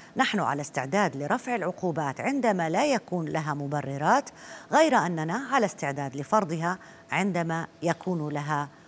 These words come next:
مبررات. عن هذا الموضوع، الموضوع اليمني بشكل عام، يسعدني أن أستضيف من جنيف وزير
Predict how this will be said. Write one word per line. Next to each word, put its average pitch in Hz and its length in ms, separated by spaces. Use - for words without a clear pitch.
مبررات. 175 960
عن 302 220
هذا 277 300
الموضوع، 226 640
الموضوع 160 360
اليمني 220 360
بشكل 233 360
عام، 160 400
يسعدني 170 760
أن 175 80
أستضيف 254 640
من 233 320
جنيف 185 400
وزير 175 460